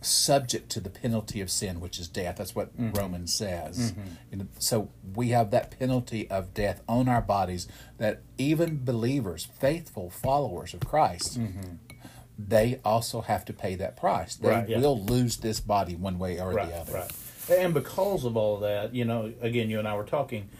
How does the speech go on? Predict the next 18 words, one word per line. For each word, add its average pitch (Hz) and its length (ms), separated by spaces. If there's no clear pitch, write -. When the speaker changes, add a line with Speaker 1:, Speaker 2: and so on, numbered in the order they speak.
Speaker 2:
my 127 160
mom, 104 540
you 113 140
know, 95 240
for, 120 380
she - 160
was 113 200
a 104 60
prayer 139 360
warrior, 117 760
a 101 200
beautiful 110 460
person, 107 720
but 135 200
honestly, 139 360
for 113 160
forty-three 120 680
years, 98 640